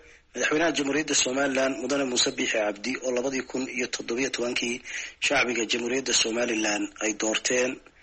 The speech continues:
ee, saddex iyo tobankii November labada kun toddobiyo tobankii. Waxyaalaadkii qarankan loogu aaminay, shacbigu ku doorteen, waxay ka mid ahayd qarannimada iyo barnaamij siyaasadeedka xisbiga Kulmiye marka laga yimaado inuu dabargoynayo, tirtirayana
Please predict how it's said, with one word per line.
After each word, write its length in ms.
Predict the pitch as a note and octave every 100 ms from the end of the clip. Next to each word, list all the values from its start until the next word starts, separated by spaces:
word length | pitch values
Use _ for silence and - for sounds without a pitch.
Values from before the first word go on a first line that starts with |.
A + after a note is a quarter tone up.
| - - _ -
ee, 380 | A2 G#2+ G2+ G2+
saddex 300 | C#3+ B2+ -
iyo 100 | B2+
tobankii 340 | A#2+ A#2+ C3
November 440 | A#2+ G#2+ B2 B2 A#2
labada 240 | A#2+ B2 A#2
kun 160 | B2
toddobiyo 520 | A2+ G#2 A2 B2 A#2 G#2 G#2 G2+ G2 F#2+ G#2+ G#2 G2 F#2+
tobankii. 460 | - B2+ C3+ C#3 C#3 - - - - - -
Waxyaalaadkii 720 | C#3+ C#3+ D#3 F3 - D#3+ D3+ D#3 -
qarankan 440 | - D3+ C#3 D3 C#3+ - -
loogu 260 | C3+ B2+ C#3+ -
aaminay, 460 | B2 A#2+ B2 C3 C#3
shacbigu 440 | - - C#3 C3+ B2
ku 120 | -
doorteen, 440 | C3 B2 A2+ C3 C3
waxay 200 | B2+ A#2+
ka 140 | -
mid 140 | C#3+ B2+
ahayd 200 | A#2+ B2
qarannimada 640 | - B2 A#2+ B2 C3+ C3 -
iyo 140 | B2+ A#2+
barnaamij 320 | A2+ A#2 G#2+
siyaasadeedka 560 | A#2+ A2 - C3 -
xisbiga 340 | - - A#2 A2
Kulmiye 300 | - A2+ C3
marka 220 | C3+ -
laga 140 | A2+ B2+
yimaado 500 | B2 G#2+ G2+ A#2+ - - - - - -
inuu 180 | D#3+ D3
dabargoynayo, 800 | C3+ C3 A#2 C#3 D3+ C#3+ C#3
tirtirayana 720 | C3+ C#3+ - E3 D3 B2+ C3